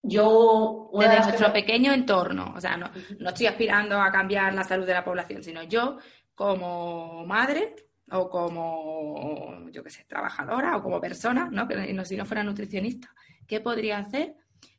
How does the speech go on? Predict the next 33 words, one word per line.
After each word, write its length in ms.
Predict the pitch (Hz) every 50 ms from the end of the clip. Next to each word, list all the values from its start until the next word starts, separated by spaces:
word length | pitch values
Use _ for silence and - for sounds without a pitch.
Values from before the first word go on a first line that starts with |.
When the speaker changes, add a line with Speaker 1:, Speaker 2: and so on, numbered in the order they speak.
| _ _
Speaker 2:
para 280 | - 202 214 226 -
mejorar 520 | 254 214 190 196 202 196 185 190 214 240 240
la 80 | 214
alimentación 480 | 190 185 180 180 175 180 185 - 262 285
de 100 | 277 220
mi 120 | 196 185
pequeño 400 | 202 - 170 175 - 185 185 185
entorno? 500 | 202 202 - - 233 - - - - - _ -
Mi 120 | 180 175
familia, 840 | - - 170 170 180 196 202 202 202 202 196 196 196 196 196 202 202
mis 220 | 196 185 - - 156
amigos. 600 | 170 180 196 202 202 190 196 190 196 202 - _ _ _ _ _ _ _ _ _ _ _ _ _ _ _ _ _ _ _ _ _ _ _ _ _ _ _ _ _
Sin 160 | - 226 214
ser 240 | 202 214 220 233 233
nutricionista, 720 | 247 247 247 233 240 208 214 202 185 170 175 - - -
me 140 | - - 170
refiero. 440 | 165 165 - - 156 156 151 - - _ _ _ _ _ _ -
Speaker 3:
Ujú. 460 | 202 185 185 233 269 294 - - - _ _ _ _ _ _ _ _ _ _ _ _ _ _ _ _ _ _ _ _ _ _ _ _ _ _
Speaker 1:
Yo 160 | 202 208 226 226
de 40 | 233
las 140 | 247 254 254
cosas 200 | 254 254 247 254
que 80 | 262
me 60 | 247
he 40 | 240
dado 200 | 233 220 214 220
cuenta 460 | 226 226 233 233 226 254 247 247 233 233
es 340 | 226 226 233 233 - - -
el 280 | - 220 214 208 190
tema 200 | 208 208 - 220
de 80 | 220 214
los 140 | - - -
etiquetados. 720 | - 185 180 170 - - 160 151 147 - - - - -